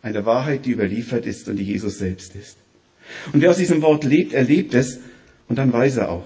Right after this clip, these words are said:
wie Gottes Wort Menschen verändert. Paulus schreibt, „Ich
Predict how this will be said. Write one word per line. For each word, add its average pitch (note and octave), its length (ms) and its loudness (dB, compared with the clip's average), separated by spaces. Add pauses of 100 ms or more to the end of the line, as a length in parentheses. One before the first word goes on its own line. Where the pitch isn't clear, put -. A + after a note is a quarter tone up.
(120)
wie G#2 100 -10
Gottes G#2 400 -8
Wort G#2+ 360 -2
Menschen G#2 360 -2
verändert. F#2 640 -10 (240)
Paulus C3+ 280 -4
schreibt, A#2+ 440 -6
„Ich A#2 300 -8